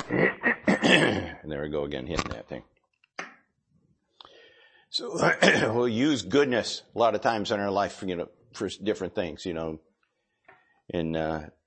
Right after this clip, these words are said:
seeing something, "Oh, that looks good." So good is,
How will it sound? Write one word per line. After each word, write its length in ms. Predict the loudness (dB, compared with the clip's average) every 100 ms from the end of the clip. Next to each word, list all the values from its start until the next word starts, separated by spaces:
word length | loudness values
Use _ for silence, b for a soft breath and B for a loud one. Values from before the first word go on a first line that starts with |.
| -8
seeing 280 | -2 -2 0
something, 340 | -2 -2 -2
"Oh, 120 | 0 2
that 180 | 2
looks 220 | 0 -2 -2
good." 300 | -2 -2 -6 _ _ _ _ _ _ _ _ _ _ _ _ _ _ _ _ _ _
So 180 | -4 0
good 200 | 0 0
is, 200 | -2